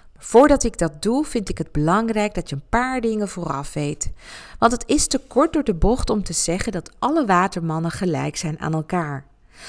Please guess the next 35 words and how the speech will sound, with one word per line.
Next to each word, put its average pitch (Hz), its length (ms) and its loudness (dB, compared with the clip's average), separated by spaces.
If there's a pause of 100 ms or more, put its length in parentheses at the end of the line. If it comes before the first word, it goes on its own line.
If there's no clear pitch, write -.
(220)
We 208 160 0 (100)
kunnen 285 440 4
en 196 200 0
mogen 165 480 0
niet 151 260 -6 (120)
alle 254 320 4
watermannen 170 760 -4
dus - 300 -8
over 160 300 -6 (120)
één 180 320 -2
kam 160 300 -6
scheren. 156 680 -4 (520)
Want 185 220 -4
als - 180 -4 (120)
alle 302 320 2
watermannen 160 760 -2
gelijk 180 480 -2
zouden 160 320 -4
zijn 156 260 -6
in 165 140 -8
de 147 100 -6
liefde, 185 560 -4 (480)
betekent 262 640 2
het 165 180 -2
dat 208 240 -6
één 302 300 2
op 302 120 -6
de - 120 -10
twaalf 196 520 -6
mensen, 165 720 -4
want 165 180 -8
er 135 80 -10
zijn 135 260 -14
twaalf 156 360 -2
sterrenbeelden, 151 920 4